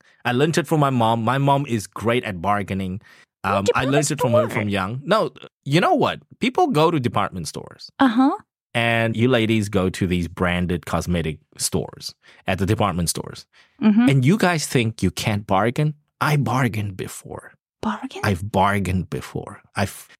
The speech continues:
Speaker 1: I've
Speaker 2: You?
Speaker 1: bargained. I've made the sales clerk's life miserable for a day.
Speaker 2: What did you
Speaker 1: And
Speaker 2: do
Speaker 1: I'm guilty.
Speaker 2: exactly?
Speaker 1: I wasted one hour with her,
Speaker 2: Uh-huh.
Speaker 1: so she couldn't actually close any other deals.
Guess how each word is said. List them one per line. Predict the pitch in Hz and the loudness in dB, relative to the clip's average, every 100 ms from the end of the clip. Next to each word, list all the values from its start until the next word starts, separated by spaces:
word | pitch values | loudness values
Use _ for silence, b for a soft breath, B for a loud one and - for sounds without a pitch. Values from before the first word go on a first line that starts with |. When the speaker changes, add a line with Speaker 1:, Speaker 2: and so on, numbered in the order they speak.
| - | -8
Speaker 1:
I've | 90 | -2
Speaker 2:
You? | 196 208 | 2 4
Speaker 1:
bargained. | 208 220 190 76 - - _ 113 | 4 2 -2 -8 -12 -20 _ -4
I've | 113 107 | -2 0
made | 110 110 151 160 156 - _ _ _ | 0 2 4 4 2 -2 _ _ _
the | 123 | -2
sales | - - 147 147 - | 0 2 4 4 0
clerk's | - 143 131 127 - | 0 4 4 2 -2
life | 110 104 104 85 - - - - | 0 2 0 -2 -8 -20 -12 0
miserable | 110 101 95 82 73 71 | 2 2 0 -2 -4 -10
for | - 87 80 | -10 -8 -8
a | |
day. | 80 73 50 - _ - | -8 -10 -14 -20 _ -6
Speaker 2:
What | 269 370 | -2 0
did | 339 | 0
you | - | 2
Speaker 1:
And | - | 2
Speaker 2:
do | |
Speaker 1:
I'm | 240 226 | 0 2
guilty. | 196 190 | 0 -2
Speaker 2:
exactly? | - - 196 208 _ b b | -6 -8 -10 -12 _ b b
Speaker 1:
I | 139 | -2
wasted | 123 160 - - 165 113 | 2 2 2 2 2 2
one | 120 147 - | 2 0 0
hour | 127 143 165 220 254 _ _ _ | 2 4 2 0 -6 _ _ _
with | 120 135 | 2 2
her, | 208 147 | 4 4
Speaker 2:
Uh-huh. | 277 - _ _ | 4 0 _ _
Speaker 1:
so | - | -2
she | 120 143 | 0 0
couldn't | - 190 165 156 147 - | 0 0 2 2 0 -4
actually | 131 - 147 127 120 98 - _ _ - | -6 -2 2 4 2 0 -10 _ _ -8
close | - 131 135 | 0 0 2
any | 135 123 | 0 0
other | 120 107 | 0 0
deals. | 90 95 98 156 202 - | 0 0 0 -2 -4 -10